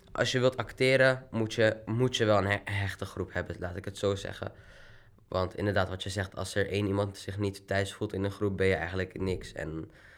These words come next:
je kan het inderdaad dus best wel erg vergelijken met teamsporten.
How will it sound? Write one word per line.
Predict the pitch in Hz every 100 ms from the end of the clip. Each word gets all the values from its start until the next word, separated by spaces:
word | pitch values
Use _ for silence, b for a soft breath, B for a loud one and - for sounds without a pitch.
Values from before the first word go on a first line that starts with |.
| B B B B B B B _ _ _ _ _ _ - _
je | 107
kan | 107 127
het | 127 -
inderdaad | - - - 107 101 104
dus | 101 -
best | 104
wel | 107 98
erg | 98
vergelijken | - 98 95 95 95
met | 95 90 -
teamsporten. | 107 107 104 - 101 107 113